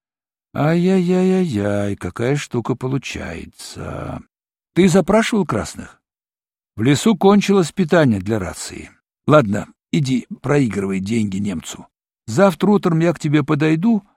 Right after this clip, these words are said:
может, что прояснится. Во всяком случае, помни, ты передавал деньги моему человеку за самогон, который получал у нас. Для отвода глаз я тебе брошу письмецо с просьбой остаток вашего долга передать пану Андрею».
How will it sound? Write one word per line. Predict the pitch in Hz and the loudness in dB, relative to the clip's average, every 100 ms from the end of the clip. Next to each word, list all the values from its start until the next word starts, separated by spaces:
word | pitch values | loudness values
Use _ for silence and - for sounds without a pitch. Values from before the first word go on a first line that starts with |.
| _ _ _ | _ _ _
может, | 143 165 156 | -4 -2 -4
что | 147 170 | -4 -2
прояснится. | 147 160 156 - 104 90 - 87 - _ - | 0 2 2 0 -4 -6 -10 -14 -16 _ -8
Во | 117 | -6
всяком | - 175 185 | -2 -2 -2
случае, | 151 156 147 - | -2 -4 -2 -4
помни, | 147 82 80 80 - _ _ _ - | -4 -8 -10 -14 -20 _ _ _ -2
ты | 147 196 | 2 2
передавал | - 143 147 139 143 160 | 4 2 4 2 2 2
деньги | 139 104 147 165 143 | 0 0 0 2 2
моему | 151 147 147 156 147 | 2 2 2 2 0
человеку | - 123 113 170 185 143 | -2 -2 0 0 0 -2
за | 110 147 | 0 -2
самогон, | - 139 151 165 120 113 98 95 95 - _ | -2 -2 -2 -2 -2 0 0 -2 -8 -12 _
который | 98 - 160 190 | -10 -4 -2 -2
получал | 95 82 - 104 139 | -6 -8 -8 -6 -6
у | |
нас. | 85 - - - _ _ _ - | -8 -12 -18 -20 _ _ _ -2
Для | 208 | 0
отвода | 214 233 202 | 0 0 0
глаз | 180 226 240 - | 0 0 0 -2
я | 143 185 | -2 -2
тебе | 185 170 | -2 -2
брошу | 151 160 180 - | 0 0 -2 -2
письмецо | 147 165 - 151 143 - 226 - _ _ | -4 -6 -4 -6 -4 -2 -2 -2 _ _
с | - - | -18 -4
просьбой | 185 190 151 151 156 | 4 4 4 4 2
остаток | 139 147 - 165 151 104 107 | 0 -6 -4 -4 -4 -6 -6
вашего | 104 - 113 160 | -8 -6 -4 -2
долга | 247 233 110 107 | 0 0 -2 -2
передать | 143 147 202 196 | -2 -2 -2 -4
пану | - 147 151 147 | -4 -2 0 0
Андрею». | 147 107 73 69 71 | -2 -4 -6 -10 -14